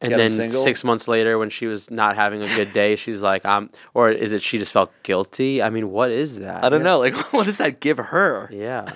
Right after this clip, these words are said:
Speaker 3: <laughs>
Speaker 1: And
Speaker 3: There's no pros, right? It's just like, I bet it's a little bit bragging. It's like, "By the way, your boyfriend fucked up. He's all up into me still.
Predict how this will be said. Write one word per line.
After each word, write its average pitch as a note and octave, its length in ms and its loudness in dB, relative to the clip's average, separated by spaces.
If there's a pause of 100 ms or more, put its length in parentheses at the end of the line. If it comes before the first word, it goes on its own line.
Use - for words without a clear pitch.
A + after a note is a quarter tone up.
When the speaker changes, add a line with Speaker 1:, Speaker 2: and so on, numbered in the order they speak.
(160)
Speaker 3:
<laughs> A#3 160 4
Speaker 1:
And G3+ 440 0
Speaker 3:
There's E3+ 200 2
no G3 160 4
pros, D#3 1040 4
right? C3 400 4
It's - 260 -4
just D3 260 -2
like, C3+ 420 2 (680)
I C#3 100 2
bet D#3+ 160 2
it's - 120 -8
a C#3+ 80 -2
little C#3+ 240 4
bit A2+ 180 -2
bragging. A2 480 0
It's F#2+ 140 -12
like, - 140 -12
"By G#2 160 0
the G#2 100 0
way, A2+ 220 4
your A#2 100 2
boyfriend F#2+ 340 -2
fucked A2+ 220 -8
up. A#2 240 -2
He's B2+ 300 -4
all G#2+ 340 4
up - 140 -4
into B2 280 -6
me E2+ 220 -10
still. F2+ 600 2